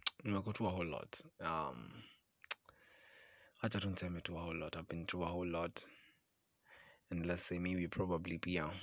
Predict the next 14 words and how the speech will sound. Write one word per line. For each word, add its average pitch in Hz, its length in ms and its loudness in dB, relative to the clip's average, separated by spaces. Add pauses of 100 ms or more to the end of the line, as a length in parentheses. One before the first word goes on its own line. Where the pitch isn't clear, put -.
(1400)
I 92 60 4
might 95 260 2
use 107 160 8
it 104 120 6
as 85 220 2
an 85 120 0
excuse, 85 400 2
so 82 160 0
this 92 180 -2
is 80 140 -2
an 78 140 -2
excuse, - 520 -4
I 82 100 0
know. 80 220 -4